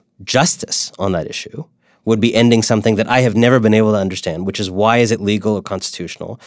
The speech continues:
for any public school to be funded differently than any other, uh, for, to fund it according to the value of your parents' house. It's just,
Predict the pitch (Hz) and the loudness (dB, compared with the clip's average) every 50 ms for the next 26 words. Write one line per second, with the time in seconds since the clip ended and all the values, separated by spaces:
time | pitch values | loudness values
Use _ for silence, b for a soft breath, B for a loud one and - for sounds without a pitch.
0 | B B B - - 107 107 107 101 101 - 101 90 95 - - - 92 87 82 | B B B -12 -4 -2 -2 -2 -2 -2 -4 -4 -4 -4 -8 -10 -8 -8 -8 -6
1 | 82 87 85 - - 87 87 85 87 87 85 78 _ _ _ _ _ _ _ _ | -6 -8 -10 -6 -6 -4 -4 -2 -4 -6 -8 -10 _ _ _ _ _ _ _ _
2 | _ _ _ _ _ _ _ _ _ - 85 - - - 82 85 82 87 85 85 | _ _ _ _ _ _ _ _ _ -8 -8 -8 -8 -12 -10 -8 -8 -6 -6 -6
3 | 85 80 - - - - _ _ _ _ - 71 58 60 - - - 92 - - | -8 -8 -10 -10 -12 -14 _ _ _ _ -14 -14 -14 -14 -16 -12 -12 -12 -14 -14
4 | _ - 92 - - 110 98 98 95 92 - - 90 82 82 87 85 - - 78 | _ -18 -18 -10 -6 -6 -4 -4 -4 -6 -8 -8 -8 -6 -6 -6 -8 -10 -10 -10
5 | 82 78 80 82 78 82 90 87 85 80 78 85 82 - 90 90 90 92 90 - | -10 -8 -6 -6 -6 -6 -6 -6 -6 -6 -8 -10 -10 -8 -8 -8 -6 -8 -8 -6
6 | 104 120 - - - - - - - _ _ 85 - - - 117 107 - B B | -8 -8 -8 -8 -10 -12 -12 -12 -16 _ _ -16 -12 -8 -6 -6 -6 -8 B B